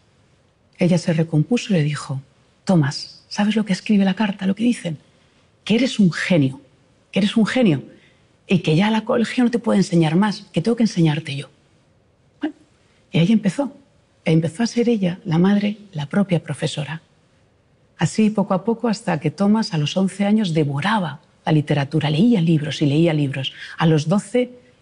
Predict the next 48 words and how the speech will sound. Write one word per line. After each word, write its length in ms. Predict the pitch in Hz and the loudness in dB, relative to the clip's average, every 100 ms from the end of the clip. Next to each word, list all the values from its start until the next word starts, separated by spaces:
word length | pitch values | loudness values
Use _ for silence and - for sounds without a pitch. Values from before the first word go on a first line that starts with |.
| _ | _
ya 100 | 180 | 0
empezó 400 | 190 190 - 214 | 2 0 -2 0
a 60 | 208 | 2
emprender 420 | 185 165 165 220 | 2 2 2 0
sus 200 | 247 220 | -2 0
primeros 360 | 190 196 233 | 0 2 0
caminos 560 | - 196 262 233 156 - - _ | -2 0 2 2 0 -8 -20 _
en 100 | - | 0
pequeños 380 | 180 185 247 247 | 2 2 2 0
proyectos. 880 | - 170 180 180 185 165 - - - _ _ | 0 2 2 2 -2 -10 -10 -10 -16 _ _
Así, 280 | - - 220 | -16 -2 0
poco 260 | 214 190 175 | 0 -2 -2
a 100 | 156 | 0
poco, 300 | 170 - 156 _ _ _ _ _ | -2 -4 -18 _ _ _ _ _
hasta 280 | 156 - 151 | -4 0 0
que 140 | 156 | 2
ya 100 | 160 | 2
empezó 420 | 175 170 - 175 | 2 -2 -2 -2
con 140 | 170 151 | 0 0
la 100 | 143 | 2
vida 260 | 175 160 | 2 2
de 120 | 143 143 | -2 -4
ser 300 | - 151 190 _ | -2 -2 -4 _
un 120 | 254 | 2
inventor. 480 | 220 143 131 - - - _ _ _ _ _ _ _ _ | 4 2 -2 -14 -16 -18 _ _ _ _ _ _ _ _
Bueno, 280 | 160 147 135 | 0 0 0
a 40 | |
la 100 | 143 | 0
edad 160 | 147 175 | 0 2
de 80 | 190 | 2
veinticuatro 540 | 180 180 180 175 180 | 2 0 -2 -2 0
años, 300 | 196 214 214 | 2 2 2
la 80 | 185 | 2
madre 300 | 165 175 175 | 2 2 0
de 140 | 165 196 | 0 0
Edison 400 | 208 - 196 180 | -2 -2 0 2
murió. 300 | 156 151 143 - _ _ _ _ _ _ _ _ _ | 2 0 -2 -12 _ _ _ _ _ _ _ _ _
Y 100 | - | -2
Tomás, 420 | 165 214 220 220 - | 0 2 2 0 0
junto 280 | 190 175 | 0 0
con 100 | 175 | -2
sus 220 | 165 190 185 | -2 -2 0
hermanos, 400 | 180 180 190 175 | 2 2 2 0
recogió 400 | 170 165 - 180 | -6 -8 -4 -2
las 180 | 180 | -2
cosas 440 | - 156 - 170 - | -4 -8 -6 -10 -2
y 80 | 196 | 2
encontró 500 | 196 190 190 240 | 4 4 2 0